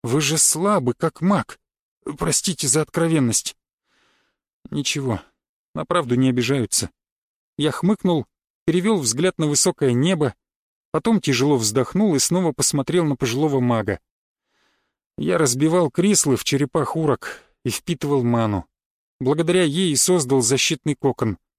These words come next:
«Но ведь это...» Он замолчал, хлопая глазами, но все-таки закончил.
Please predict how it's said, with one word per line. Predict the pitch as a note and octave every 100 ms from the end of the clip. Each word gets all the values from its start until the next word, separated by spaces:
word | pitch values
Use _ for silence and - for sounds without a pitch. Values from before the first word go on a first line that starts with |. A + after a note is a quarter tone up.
| _ _ _ _ _ _ _ _ _
«Но | A2+ A2 A#2+
ведь | B2 B2 -
это...» | D3 - C#3 B2+ - _ _ _ _ _ _ _ -
Он | D#3+
замолчал, | C3 D3+ D#3 C#3+ F#3+ F#3
хлопая | - D#3+ D#3 D3+
глазами, | C3 D3 C3 D3 B2 - _ _ _ C#3+
но | D3+
все-таки | - E3+ -
закончил. | D3 D3+ - C3+ - A2